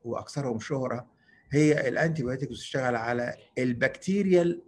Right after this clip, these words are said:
بروتين سينثيز. والبكتيريال بروتين سينثيز هنا is very important برضو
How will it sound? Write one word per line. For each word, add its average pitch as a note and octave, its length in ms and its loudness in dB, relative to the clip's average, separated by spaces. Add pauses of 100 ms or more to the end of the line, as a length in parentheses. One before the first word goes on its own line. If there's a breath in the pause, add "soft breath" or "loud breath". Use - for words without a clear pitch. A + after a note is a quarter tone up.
(180)
بروتين C3 600 -2 (240)
سينثيز. - 520 -8 (440 loud breath)
والبكتيريال F#3+ 720 0 (180)
بروتين D#3+ 320 -2
سينثيز D#3 460 -4
هنا C#3 240 0
is A#2 200 -8
very B2+ 360 -2
important B2 540 -8 (100)
برضو A2 380 -6